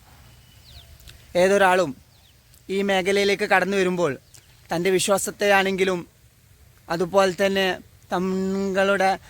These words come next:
ആചാരത്തെയാണെങ്കിലും മറച്ചു വെക്കുന്ന ഈ കാലഘട്ടത്തിൽ വ്യത്യസ്തനായിക്കൊണ്ടാണ്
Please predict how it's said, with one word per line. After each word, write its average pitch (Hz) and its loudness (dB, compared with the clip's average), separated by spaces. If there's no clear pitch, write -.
ആചാരത്തെയാണെങ്കിലും 190 0
മറച്ചു 180 -2
വെക്കുന്ന 190 -2
ഈ 190 -2
കാലഘട്ടത്തിൽ 185 2
വ്യത്യസ്തനായിക്കൊണ്ടാണ് 196 0